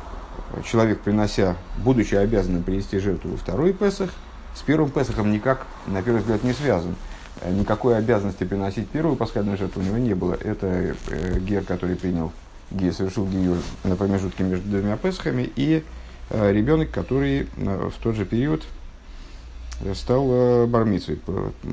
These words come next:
приобрёл обязанность с точки зрения письменной Торы выполнения заповедей. Э, и вот для этих ситуаций, вроде бы,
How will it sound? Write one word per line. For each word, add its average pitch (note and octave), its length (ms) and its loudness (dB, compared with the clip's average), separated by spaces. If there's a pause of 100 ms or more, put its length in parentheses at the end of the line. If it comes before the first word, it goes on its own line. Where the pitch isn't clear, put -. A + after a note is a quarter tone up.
приобрёл G2+ 440 4
обязанность G#2+ 580 -2 (160)
с - 80 -14
точки F#2+ 220 -4
зрения F2+ 260 2
письменной F2+ 340 0
Торы F3+ 180 2
выполнения C3 420 2
заповедей. E2+ 480 -2 (420)
Э, F#2+ 260 4 (100)
и C3+ 200 4
вот A#2 360 6
для A2+ 340 4
этих G#2 220 -2
ситуаций, G2+ 640 2
вроде G2 400 4
бы, F2 200 0